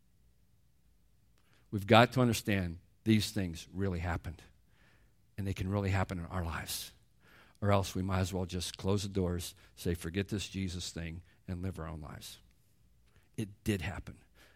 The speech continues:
My wife and I have been around too many churches that believe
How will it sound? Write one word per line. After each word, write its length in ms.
My 80
wife 320
and 80
I 60
have 120
been 140
around 280
too 160
many 260
churches 720
that 120
believe 400